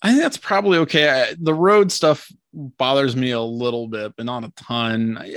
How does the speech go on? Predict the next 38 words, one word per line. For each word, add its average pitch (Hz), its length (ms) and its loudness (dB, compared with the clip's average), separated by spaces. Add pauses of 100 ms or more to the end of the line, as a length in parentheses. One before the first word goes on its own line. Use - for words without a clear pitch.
I 240 160 0
think 208 260 -4
maybe 143 260 0
fifteen 117 480 -6
to 104 60 -10
seventeen 101 500 -12
is 101 80 -14
probably 107 380 -10
appropriate, - 520 -16 (160)
honestly, 98 560 -10
because 123 260 0
I 147 180 0
really 139 340 2
do 120 120 0
think 110 340 -6
that, 104 220 -6 (140)
you 123 80 -8
know, 95 300 -10
this 143 200 -2
is 131 60 -6
the 117 80 -4
kind 113 220 -4
of 104 80 -6
game 101 320 -8
where 101 100 -12
Greg 104 220 -6
Schiano 104 260 -6
is 104 80 -10
just 104 180 -12
gonna 104 120 -8
throw 110 160 -6
the 101 160 -4
absolute 101 360 -8
kitchen - 300 -10
sink - 340 -12 (460)
at, 98 460 -4
uh, 101 360 -6
at 104 220 -6